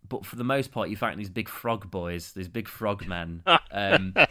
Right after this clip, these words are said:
Speaker 1: and they are, um, some of them are awfully hard to kill. There's some of them that stick to walls and fire this, like, poison spit at you, and it's awfully hard to kill them. I'm in a point now where I've, you know, the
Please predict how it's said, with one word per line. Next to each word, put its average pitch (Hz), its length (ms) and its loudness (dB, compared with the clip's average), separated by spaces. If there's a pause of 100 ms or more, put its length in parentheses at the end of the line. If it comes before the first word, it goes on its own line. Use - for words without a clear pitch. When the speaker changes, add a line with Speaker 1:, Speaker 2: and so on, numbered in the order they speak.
(220)
Speaker 1:
and 139 260 10
they 151 280 6
are, 120 580 10 (340)
um, 123 400 6
some 247 180 4
of 269 80 4
them 208 140 4
are - 180 2 (320)
awfully 185 440 4
hard 139 260 4
to - 80 -10
kill. 110 480 -2
There's 123 180 -4
some 190 140 2
of 196 60 -2
them 190 120 0
that - 140 -2
stick - 360 -6
to 135 100 -4
walls 131 360 0
and 101 140 -4
fire 107 340 0
this, 101 160 -8
like, - 200 -10
poison 104 340 -4
spit - 420 -8
at - 100 -10
you, 90 360 -6
and 95 140 -8
it's - 220 -12 (140)
awfully 107 500 -4
hard 98 260 -2
to - 80 -20
kill 87 240 -8
them. 87 260 -10 (500)
I'm 120 420 2
in 143 140 -2
a 147 80 -2
point 139 360 -4
now 117 420 0
where 107 920 0
I've, 104 640 -4
you 110 100 -10
know, 127 380 -4
the 120 840 -2